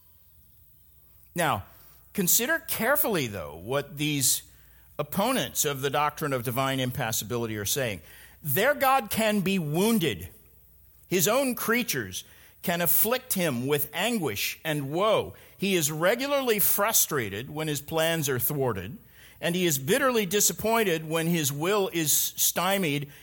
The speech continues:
as it regularly is. And so in their zeal to avoid what they wrongly imagine makes God apathetic, they've actually replaced him with a God who is merely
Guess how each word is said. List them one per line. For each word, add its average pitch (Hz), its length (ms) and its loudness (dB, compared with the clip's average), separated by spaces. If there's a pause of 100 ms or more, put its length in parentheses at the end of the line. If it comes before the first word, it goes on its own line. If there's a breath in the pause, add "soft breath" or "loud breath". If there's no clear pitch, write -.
(400 loud breath)
as 170 240 4
it 175 120 -4
regularly 160 680 2
is. 135 320 -4
And 143 180 -6
so 175 220 0
in 170 100 0
their 165 320 0
zeal 190 460 0
to 156 200 -2
avoid 139 520 0
what 139 400 -6
they 151 100 0
wrongly 175 580 0
imagine 160 720 -2
makes 170 300 0
God 160 480 0 (260 loud breath)
apathetic, 143 840 0 (760 loud breath)
they've 139 120 -8
actually 180 360 -2
replaced 143 600 0
him 123 360 -4
with 139 160 -8
a 139 40 -4
God 135 320 0
who 135 220 -2
is 135 160 -4
merely 131 400 -2